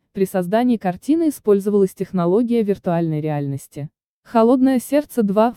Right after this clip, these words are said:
Frozen два, премьера в России двадцать восьмого ноября. В две тысячи тринадцатом году многие критики называли «Холодное сердце» лучшим анимационным фильмом Disney.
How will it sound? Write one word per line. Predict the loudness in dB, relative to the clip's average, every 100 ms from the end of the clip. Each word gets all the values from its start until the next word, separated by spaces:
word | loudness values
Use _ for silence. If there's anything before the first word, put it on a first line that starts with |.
| -2
Frozen | 2 2 0 -2
два, | 0 0 -2 _ -4
премьера | 0 2 2 0
в | 0
России | -4 -2 0
двадцать | 2 2 0 -2 -4
восьмого | -4 0 0 2
ноября. | 0 0 -2 -4 -6 -10
В | -6
две | -2 0
тысячи | 0 -2 -2 -6
тринадцатом | -2 0 0 -2 -4 -2
году | 0 2 4
многие | 4 4 0 -2
критики | -2 -2 -2 -2
называли | -2 0 0 0 -2
«Холодное | -2 0 2 2 0
сердце» | -2 -6 -6 -2
лучшим | 0 0 -2 -2
анимационным | 0 0 -2 -2 2 4 4 2
фильмом | 0 2 4 2
Disney. | 0 -4 -4 -6